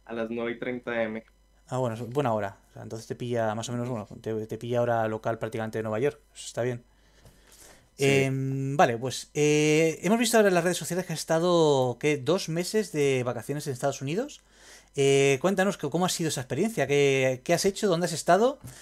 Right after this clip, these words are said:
Speaker 2: Y entre unos comentarios vimos que te habías gastado una cantidad guapa de pasta. Cuéntanos, ¿cómo ha ido esa, esa aventura por U S A y cómo es que has estado tanto tiempo por ahí?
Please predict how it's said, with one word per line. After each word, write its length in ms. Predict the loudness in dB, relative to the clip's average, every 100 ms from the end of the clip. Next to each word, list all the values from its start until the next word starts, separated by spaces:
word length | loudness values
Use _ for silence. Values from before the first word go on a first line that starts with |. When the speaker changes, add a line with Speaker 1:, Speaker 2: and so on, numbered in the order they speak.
| -20 -20 _ -2
Speaker 2:
Y 400 | 2 4 4 4
entre 260 | 0 -2 -2
unos 120 | 0
comentarios 480 | 0 2 4 2 0
vimos 440 | -2 2 0 0
que 380 | 2 6 6 4
te 100 | 2
habías 200 | 2 2
gastado 440 | 0 0 2 4 2
una 160 | 2
cantidad 960 | 0 0 2 4 6 6 6 6 4 2
guapa 500 | 2 4 6 6 6
de 100 | 6
pasta. 440 | 4 2 2 0 0 -14 -20 -20 _
Cuéntanos, 460 | 2 6 4 4 2
¿cómo 100 | 4
ha 60 |
ido 80 | 4
esa, 300 | 6 8 8
esa 160 | 6 2
aventura 800 | 0 0 2 6 8 6 4 -2 _ _ _ 0
por 320 | 4 6 6
U 60 | 4
S 420 | 4 2 2 2
A 80 | 4
y 540 | 4 0 -2 -2 -2
cómo 160 | -2 -4
es 80 | 0
que 120 | 2
has 300 | 2 -2 -6
estado 200 | -2 0
tanto 180 | 0 0
tiempo 160 | -2
por 140 | 0 0
ahí? 200 | -2